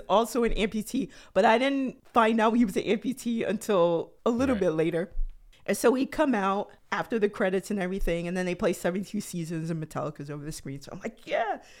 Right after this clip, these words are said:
Speaker 1: So we come out, and this dude's sitting, and there, there was a few people surrounding him. Like, "Are you okay?" And I'm like, "He fell." I'm like,
Speaker 2: Right.
Speaker 1: "No."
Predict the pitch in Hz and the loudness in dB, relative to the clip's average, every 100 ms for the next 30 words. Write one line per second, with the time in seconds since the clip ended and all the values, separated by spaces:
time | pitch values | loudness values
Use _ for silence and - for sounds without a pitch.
0 | - - 262 - 269 247 226 226 - - | -10 -4 -4 -2 -2 2 2 2 -6 -14
1 | - - 202 208 208 220 240 - - 269 | -8 -2 0 0 -2 -4 -4 -4 -4 -2
2 | 202 180 - - 214 202 202 - 202 208 | -2 -4 -10 -4 -2 -2 -6 -6 -6 -4
3 | 190 196 - 233 180 185 196 - 170 208 | -8 -10 -4 -4 -4 -2 2 2 2 0
4 | 294 202 202 415 403 440 466 466 415 392 | 0 -2 -2 -4 -2 -2 0 -2 -2 -2
5 | 508 480 403 - 247 311 320 - 359 349 | -2 -2 -4 -8 -6 -6 -6 -4 -4 -2
6 | 330 285 392 403 392 - 480 453 453 440 | -6 -10 -14 -12 -10 -6 -4 -4 -6 -8
7 | 440 440 415 | -8 -8 -10